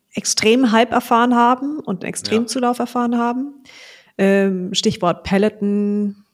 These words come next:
Speaker 1: Stichwort aber auch Getir Gorillas, also
Speaker 2: Ja.
Speaker 1: irrsinnige Umsätze geschoben haben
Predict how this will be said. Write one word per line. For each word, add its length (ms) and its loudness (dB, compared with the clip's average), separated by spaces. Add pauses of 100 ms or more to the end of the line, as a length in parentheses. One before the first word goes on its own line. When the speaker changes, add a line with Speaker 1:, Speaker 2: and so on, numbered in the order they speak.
(340)
Speaker 1:
Stichwort 400 0
aber 180 0
auch 220 2
Getir 340 -2
Gorillas, 920 0 (520)
also 460 0
Speaker 2:
Ja. 160 -14
Speaker 1:
irrsinnige 500 2
Umsätze 460 -6
geschoben 460 -4
haben 580 -4